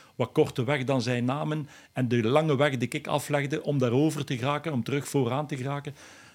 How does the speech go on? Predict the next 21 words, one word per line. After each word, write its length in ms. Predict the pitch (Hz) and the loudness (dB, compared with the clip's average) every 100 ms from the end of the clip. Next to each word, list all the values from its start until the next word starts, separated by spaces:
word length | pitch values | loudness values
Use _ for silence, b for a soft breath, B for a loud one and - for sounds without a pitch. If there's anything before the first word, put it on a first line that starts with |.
| B | B
dat, 260 | 120 117 | -6 -4
dat 100 | 127 | -2
maakt 240 | 131 151 151 | 0 0 0
natuurlijk 360 | 131 156 139 | 0 0 0
het 120 | - - | -4 -8
verschil 380 | 113 - 156 | -6 -4 -2
achter 260 | 131 - 113 | -2 -4 -6
zes 220 | 120 104 | -4 -2
dagen. 240 | 113 117 104 | -2 -4 -4
Ik 120 | - | -6
heb 140 | 120 | -6
nog 120 | 135 | -4
met 160 | 123 110 | 0 0
René 260 | 107 98 98 | 0 0 -2
Pijnen 380 | 131 143 151 | -4 -2 -2
gereden. 400 | 131 135 147 160 156 B B B B B | -2 -2 0 -2 -6 B B B B B
En 160 | 120 123 | 0 2
ik 160 | 98 | 2
durf 260 | 147 139 - | 0 0 0
ook 180 | 151 151 | 0 0
nog 320 | 147 - | -2 -4